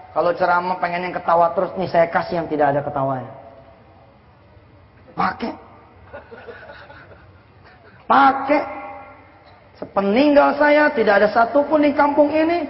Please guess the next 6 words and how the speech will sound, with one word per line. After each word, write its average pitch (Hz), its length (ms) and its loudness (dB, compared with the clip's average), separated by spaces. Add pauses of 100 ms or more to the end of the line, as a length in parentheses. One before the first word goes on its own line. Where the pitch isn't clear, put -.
(200)
kecuali 208 480 2
habis 180 320 -2
sholat 165 320 0
subuh 349 560 2
diam 240 320 4
sejenak 214 560 0